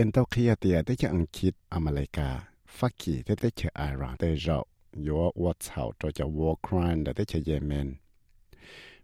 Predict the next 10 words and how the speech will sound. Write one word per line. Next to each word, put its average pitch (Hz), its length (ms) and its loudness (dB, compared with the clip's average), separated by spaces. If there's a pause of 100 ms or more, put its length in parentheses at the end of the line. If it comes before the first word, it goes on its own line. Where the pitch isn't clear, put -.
Vì 92 100 2
đâu 104 160 4
có 113 80 4
thể 101 160 4
lấy 110 280 6
cho 110 140 2
tê 139 220 0
chờ 87 260 0
ua 80 180 0 (120)
tao, 87 360 4